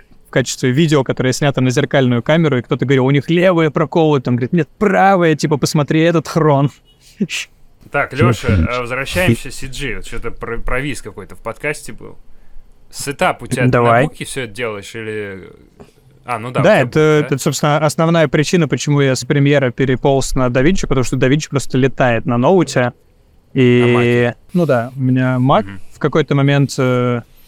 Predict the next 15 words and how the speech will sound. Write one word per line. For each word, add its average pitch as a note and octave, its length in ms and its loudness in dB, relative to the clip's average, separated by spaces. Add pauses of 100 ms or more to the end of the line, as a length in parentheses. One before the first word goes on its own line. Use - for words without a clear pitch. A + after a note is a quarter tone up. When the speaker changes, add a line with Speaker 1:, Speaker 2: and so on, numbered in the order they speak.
(260)
Speaker 1:
старый B2+ 600 0
ноут C#3 340 2
сломался, C3+ 760 0
и B2+ 420 0 (100)
очередной, C3+ 680 0 (340)
точнее, C3+ 300 0
один D3 240 4
из, - 200 -4 (160)
м, B2+ 260 -4
немногих D3 560 2
основных C#3+ 540 0
наших C#3 280 -2
благодетелей, C#3+ 1000 2 (400)
э, B2+ 300 0
Илья D3+ 540 2